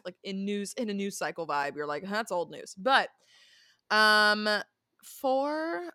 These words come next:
of the women from Matt season, Kit, Chelsea,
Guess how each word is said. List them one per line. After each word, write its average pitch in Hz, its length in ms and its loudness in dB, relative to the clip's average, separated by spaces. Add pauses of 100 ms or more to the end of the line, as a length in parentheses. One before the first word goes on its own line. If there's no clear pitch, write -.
of 220 180 -12
the 226 80 -2
women 185 300 -4
from 208 180 -8
Matt 160 220 -8
season, - 440 -20
Kit, - 680 -8 (300)
Chelsea, 185 920 -10